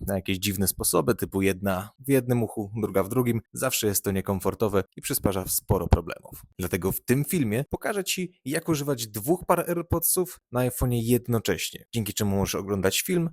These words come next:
słuchać tego samego utworu albo korzystać z aplikacji z dźwiękiem w jednym czasie z drugą osobą. Załóżmy, że jedziecie razem w podróż albo jesteście w jakimś miejscu publicznym, gdzie przydadzą się słuchawki i potrzebujecie,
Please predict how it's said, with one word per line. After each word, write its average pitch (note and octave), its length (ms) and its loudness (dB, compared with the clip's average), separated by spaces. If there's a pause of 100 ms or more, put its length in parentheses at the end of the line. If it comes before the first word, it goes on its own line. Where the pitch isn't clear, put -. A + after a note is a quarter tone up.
słuchać - 400 -4
tego D#3+ 220 0
samego D#3 360 0
utworu C#3 540 -2 (200)
albo C#3 220 0
korzystać A#2 420 2
z G#2 60 -2
aplikacji G2 500 -2
z F#2+ 60 -2
dźwiękiem F#2+ 600 -2
w G2 100 -10
jednym G2 360 2
czasie F#2+ 400 -6 (220)
z E3 100 -4
drugą A2 300 4
osobą. - 300 -6 (120)
Załóżmy, D#3+ 460 0
że C#3 260 -4 (120)
jedziecie A2 340 -6
razem F2+ 260 -4
w - 40 -20
podróż G2+ 460 -4 (160)
albo C#3 180 -6
jesteście G#2+ 340 -4
w - 20 0
jakimś F#2+ 320 -6
miejscu F#2+ 240 -8
publicznym, G2 440 -8
gdzie F2+ 120 -4
przydadzą F#2 420 -8
się F2 120 -16
słuchawki - 560 -12
i A3 160 -6
potrzebujecie, - 840 -4